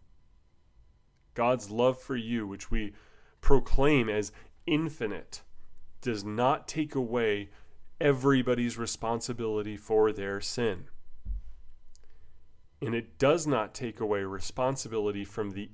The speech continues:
ignorant, those who have never heard the gospel, for what in their character is a refusal to worship God. Now, how bad are they gonna have it at the last judgment? Is hell going to be tiered punishments or whatever? I don't know. I can't tell you.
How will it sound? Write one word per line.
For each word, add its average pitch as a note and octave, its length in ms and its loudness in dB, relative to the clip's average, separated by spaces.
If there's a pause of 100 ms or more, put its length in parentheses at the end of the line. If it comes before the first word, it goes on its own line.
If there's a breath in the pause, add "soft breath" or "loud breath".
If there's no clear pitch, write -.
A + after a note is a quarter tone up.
(120)
ignorant, G#2 540 -2
those A#2 260 -2
who B2 120 -6
have G2+ 120 -4
never A#2+ 440 0
heard C#3 260 -4
the A2 100 -6
gospel, B2 640 -2 (600 loud breath)
for B2 380 0
what A#2 520 -4
in E3+ 260 -2
their C3 220 4
character C#3+ 760 -2
is A#2+ 200 -4
a A#2+ 120 0
refusal A#2 840 -4
to - 180 -8
worship G2+ 540 -6
God. G2 380 -8 (380 soft breath)
Now, A2+ 120 -4
how B2 200 0
bad C3+ 320 4
are E3+ 80 0
they D#3+ 120 0
gonna D#3+ 240 0
have E3+ 300 0
it F#3+ 140 -4
at D3 140 -6
the C#3+ 80 -2
last C3 380 -2
judgment? D3+ 400 -2
Is A2 140 -4
hell C3 260 0
going B2+ 280 0
to B2 60 -6
be A#2+ 140 -4
tiered B2 440 -6
punishments B2 580 -4
or A2+ 100 -4
whatever? A2 420 -2
I A2+ 180 0
don't G#2+ 240 -2
know. F#2+ 200 -4
I F#2 80 -2
can't G2+ 300 -8
tell A#2+ 200 -2
you. F#2 160 -8